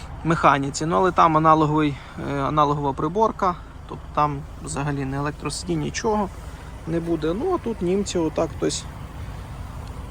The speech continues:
дзеркала гріються, складаються, хтось любить механіку і все. Тому, е, безключовий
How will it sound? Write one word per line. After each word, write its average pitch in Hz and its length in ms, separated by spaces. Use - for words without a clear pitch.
дзеркала 156 440
гріються, 147 400
складаються, 170 760
хтось 190 300
любить 143 380
механіку 135 560
і 139 100
все. 131 400
Тому, 160 320
е, 135 480
безключовий 139 840